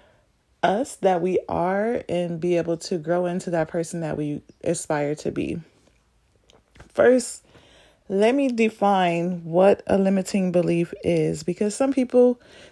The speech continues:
don't title it as limiting belief. They just title it as something simple as fear,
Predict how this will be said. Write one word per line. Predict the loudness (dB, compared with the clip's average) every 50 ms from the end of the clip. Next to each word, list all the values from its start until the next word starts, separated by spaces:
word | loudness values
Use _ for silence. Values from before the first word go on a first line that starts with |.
| _ _ 4
don't | 6 6 6 6 4 -2
title | -2 2 4 6 6 6 6
it | 4 2 0 0
as | -2 -2 -2
limiting | -2 -2 -2 -2 -4 -4 -6 -6 -4
belief. | -2 -2 0 0 0 -2 0
They | 0 0 0
just | 2 2 0 0 0 -2
title | -4 -2 -2 0 0 0 0
it | 0 0 -2 -2 -2
as | -2 -2 0 -2 -4 -4
something | -6 -6 -6 -4 -6 -6 -6
simple | -4 -6 -6 -4 -2 -2
as | -2 -2 -4 -6
fear, | -4 -2 0 0 0 -2 -4 -8